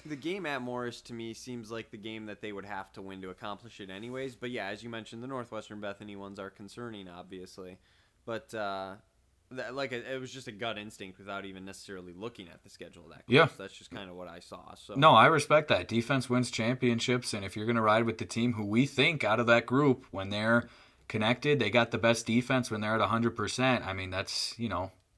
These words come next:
Speaker 2: that's, that's very understanding to decide, uh, the Jackets on that one.
Speaker 1: We need to have a poll, by the way, and, uh, poll all the coaches and say, uh, "Does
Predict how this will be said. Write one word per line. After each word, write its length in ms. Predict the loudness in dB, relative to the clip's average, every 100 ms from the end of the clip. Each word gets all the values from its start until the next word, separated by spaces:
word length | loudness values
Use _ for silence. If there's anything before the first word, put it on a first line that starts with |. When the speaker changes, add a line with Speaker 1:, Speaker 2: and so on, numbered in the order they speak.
| -6
Speaker 2:
that's, 400 | -4 0 -2 -4 -12 -20 -20 -20 -20 _ _
that's 180 | 0 4
very 240 | 6 8
understanding 640 | 6 4 0 -4 -6 -12 -18 _
to 100 | -8
decide, 460 | -4 0 0 0 -2
uh, 180 | -6 -8
the 80 | -6
Jackets 420 | -6 -6 -8 -10
on 120 | -10
that 160 | -10 -10
one. 140 | -14 -16 _ _ -20 -20 _ -16
Speaker 1:
We 80 |
need 120 | -12 -10
to 80 |
have 180 | -8 -10
a 80 | -12 _
poll, 360 | -14 -10 -10 -8
by 180 | -10
the 100 | -10 -10
way, 240 | -12 -12
and, 180 | -14 -12
uh, 160 | -12 -12
poll 260 | -14 -12 -10
all 140 | -10
the 80 | -12
coaches 540 | -14 -14 -14 -14 -16 -14
and 120 | -16
say, 400 | -14 -12 -10 -10
uh, 140 | -12
"Does 260 | -12 -12